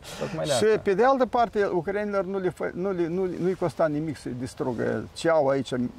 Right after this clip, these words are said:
Speaker 2: ăsta, separatiștii. Și numiți pacificatori, și cei ce au ei gardă națională și mai departe.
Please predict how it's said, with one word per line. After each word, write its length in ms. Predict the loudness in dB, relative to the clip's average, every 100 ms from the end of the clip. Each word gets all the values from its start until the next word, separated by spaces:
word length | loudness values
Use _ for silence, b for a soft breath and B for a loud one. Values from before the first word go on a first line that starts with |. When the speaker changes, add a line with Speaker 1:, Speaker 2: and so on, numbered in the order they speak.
| -8 -6 -6
Speaker 2:
ăsta, 260 | -8 -4 -4
separatiștii. 800 | -2 -2 0 0 0 -4 -4 -8 -8 B B B B
Și 200 | -8 0 4 6 6 6
numiți 440 | 6 4 2 0
pacificatori, 920 | 0 -2 -2 -4 0 0 2 4 4
și 340 | 0 0 2 2
cei 260 | 0 0
ce 140 | 0 2
au 160 | 4
ei 100 | 2 2
gardă 280 | 2 2 0
națională 560 | -2 -2 -2 0 0
și 100 | -2
mai 140 | -4 -4
departe. 380 | -2 -6 -6